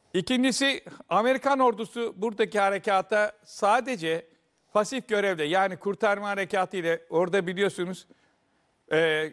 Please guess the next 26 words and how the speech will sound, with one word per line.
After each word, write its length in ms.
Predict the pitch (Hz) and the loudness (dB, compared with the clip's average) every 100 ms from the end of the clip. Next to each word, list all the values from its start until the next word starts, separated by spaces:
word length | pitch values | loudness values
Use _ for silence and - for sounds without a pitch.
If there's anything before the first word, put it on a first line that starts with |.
| - | -10
çıkarma 440 | - 190 190 214 | -6 0 0 0
gemisini 480 | 214 202 196 220 208 | 0 -2 -2 -4 -2
gönderdiler, 500 | 196 175 156 143 135 | -2 0 0 0 -2
amfibi 480 | 143 160 170 175 175 | -2 -2 -4 -6 -4
gemiyi. 420 | 156 139 139 175 - _ _ _ _ - | -4 -4 -6 -8 -12 _ _ _ _ -4
Buradaki 720 | 147 220 214 208 226 220 - 160 | 0 2 0 -2 0 0 -2 -8
Filistinlileri 840 | 208 226 - 220 202 196 190 202 - _ | -4 -2 -2 -2 0 0 0 0 -6 _
Mısır'a 460 | - 165 170 226 214 | -12 -8 -2 0 0
taşımak 500 | 214 185 208 220 214 | 0 -4 -2 -4 -4
için 260 | 233 233 196 | -8 -8 -8
mi 120 | 156 | -4
oradalar? 560 | 147 147 135 143 202 - _ _ _ _ - | -2 0 0 0 0 -2 _ _ _ _ -10
Ki 200 | 196 196 | -4 0
öyle 200 | 196 226 | 2 2
söyledi 380 | 220 175 151 147 | -2 -8 -10 -8
Pentagon 560 | 170 170 190 160 143 | -4 -4 -4 -6 -8
sözcüsü. 640 | 123 135 123 123 - 226 240 _ _ - - _ _ - | -8 -8 -8 -10 -6 -6 -8 _ _ -14 -14 _ _ -4
Üçüncüsü 560 | 190 - 277 285 240 277 | -4 0 0 0 0 2
de 240 | 269 269 - _ _ _ _ _ | 2 2 -6 _ _ _ _ _
silah 340 | - 220 254 262 | -6 0 2 2
sevkiyatında 840 | 254 240 240 233 220 233 226 226 | -2 -10 -4 -2 -2 -4 -4 0
hangi 280 | 233 294 262 | 0 -2 -8
tür 140 | - | -8
silahlar 480 | 208 202 170 147 147 | -8 -2 0 0 -2
gönderiyorlar? 640 | 139 139 135 135 127 120 131 | -2 -6 -6 -6 -6 -6 -2
Orada 440 | 165 190 196 208 | 2 2 2 0